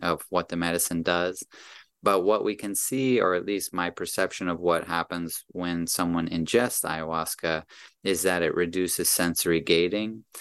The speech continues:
which is, uh, sensory gating is our natural, um, conditioning to reduce how much sensory information we're able to process.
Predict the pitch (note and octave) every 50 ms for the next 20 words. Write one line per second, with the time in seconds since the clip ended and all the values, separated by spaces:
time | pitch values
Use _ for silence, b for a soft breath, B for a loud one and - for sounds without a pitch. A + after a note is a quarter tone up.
0 | B B B B B B B B - G2+ F#2+ F2+ - - - - - - G#2+ G2+
1 | F#2 F2+ F2+ F2 F2 E2 - - - G2 F#2 F2 F2 F2 - - - - A2+ A2
2 | G2+ - G#2+ G#2 F#2+ E2+ G2 F#2+ F#2+ F#2 G2 F#2+ F#2 F2+ - F2 F2 E2+ E2 F2+
3 | F2 F2 F2 E2+ E2+ E2+ E2+ E2+ E2+ - - F2+ F2 F2 F2 E2+ E2 E2 E2+ E2+
4 | - - _ - F2 E2+ D#2+ D#2+ D#2+ D#2+ D#2 D2+ D#2 - - - - - G2+ F#2+
5 | F2 F#2+ G2 F#2 - - F#2+ F#2 F2+ F2+ F2 E2+ E2+ E2+ E2+ - - - - -
6 | F2+ F2 F2 E2+ E2+ E2+ E2 E2 F2+ F#2 E2+ D#2+ - F#2+ F#2+ F2+ - - - F#2
7 | F#2+ F#2+ F#2 F#2 F#2 - - - - F2+ F2+ E2+ - - F2+ F2+ F2+ F2 E2+ -
8 | - F2 E2+ E2+ E2+ F2 - - F2 E2+ E2+ E2+ E2+ E2+ E2+ E2+ E2+ E2+ E2+ E2
9 | - F2+ - - - E2 F2 F#2+ - - - C3 C#3 C#3 - - -